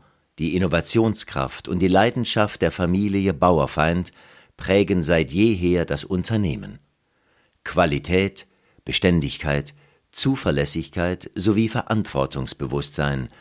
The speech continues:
gegenüber Mitarbeitern, Kunden und der Umwelt bilden wichtige Eckpfeiler des Bauerfeind-Wertesystems.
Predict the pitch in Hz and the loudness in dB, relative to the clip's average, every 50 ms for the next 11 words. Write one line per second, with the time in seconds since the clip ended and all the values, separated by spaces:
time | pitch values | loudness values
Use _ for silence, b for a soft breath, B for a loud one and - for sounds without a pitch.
0 | b b b b b _ - 92 76 98 92 85 78 - 71 71 82 110 - - | b b b b b _ -4 -2 0 0 0 0 0 0 0 2 2 0 0 0
1 | - 78 90 82 71 82 82 80 - - 85 82 80 78 - - - 127 127 135 | -2 -2 -2 0 2 0 0 0 -2 -2 -2 -2 -2 -4 -6 -2 0 2 2 2
2 | 131 - - 117 110 104 101 - - 92 92 87 - 107 107 - 107 104 95 76 | 0 -2 -2 0 2 2 0 -2 -2 -2 -2 0 0 0 -2 0 0 0 0 0
3 | 65 64 60 55 52 - - - - _ 98 82 85 - 113 131 123 110 123 107 | -2 -4 -6 -6 -8 -10 -14 -18 -6 _ 0 0 0 0 -2 -6 -8 -4 -4 -4
4 | 110 - - - 117 107 123 117 - - - - - - - - - 71 67 65 | -4 -4 -6 -8 -6 -4 -4 -4 -4 -4 -6 -6 -6 -10 -8 -4 -2 -2 0 -2
5 | 60 60 57 55 b b b b b b - 60 - - - _ - 82 82 80 | -2 -4 -6 -8 b b b b b b -8 -6 -6 -6 -4 _ 2 4 4 4
6 | 78 71 - - 82 78 76 73 85 82 - - 78 98 90 - - 71 65 60 | 2 0 0 -2 -2 0 0 -2 -4 -6 -6 -2 0 0 0 0 -2 -4 -6 -6
7 | - - - - - 131 117 104 98 - - - - - _ | -6 -6 -8 -6 -6 -8 -8 -8 -6 -6 -4 -4 -6 -6 _